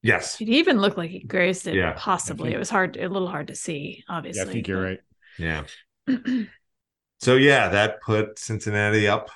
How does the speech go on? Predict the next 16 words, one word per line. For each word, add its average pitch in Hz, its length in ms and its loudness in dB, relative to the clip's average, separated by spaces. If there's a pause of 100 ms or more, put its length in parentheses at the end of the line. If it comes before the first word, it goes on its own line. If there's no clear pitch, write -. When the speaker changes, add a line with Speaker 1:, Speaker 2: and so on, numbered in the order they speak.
(120)
Speaker 1:
one. 113 480 2 (380)
Um, 82 800 -6 (1900)
and 113 120 4
then, 117 400 6
um, 90 480 2 (320)
kind 113 180 2
of 101 140 0
echoing 107 480 6
a 90 120 2
sentiment 92 520 -4 (180)
we've 95 340 -2
mentioned 92 340 0
over 85 380 2
previous 92 360 0
episodes, 85 640 0
um, 80 440 -4